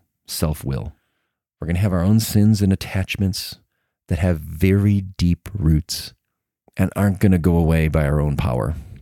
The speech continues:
And that, that's actually really humbling, to humbly admit, "Jesus, I, I don't have it in me to completely change here. I don't have it in me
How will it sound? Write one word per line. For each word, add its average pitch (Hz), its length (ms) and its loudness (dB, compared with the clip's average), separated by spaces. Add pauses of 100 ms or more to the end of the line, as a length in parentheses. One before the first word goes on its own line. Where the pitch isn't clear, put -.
(1160)
And 87 100 0
that, 117 120 0
that's - 180 0
actually 117 220 2
really 92 180 4
humbling, 90 580 0 (1040)
to 107 80 4
humbly 113 320 6
admit, 104 280 4
"Jesus, 104 540 2 (480)
I, 101 260 -2 (140)
I 101 100 -2
don't 113 160 4
have 101 220 2
it 90 80 2
in 98 180 4
me 87 260 0 (1000)
to 101 100 2
completely 80 520 -2
change 76 340 -2
here. - 220 -6 (920)
I 104 140 -8
don't 110 140 0
have 113 180 2
it 104 80 4
in 110 160 6
me 90 300 4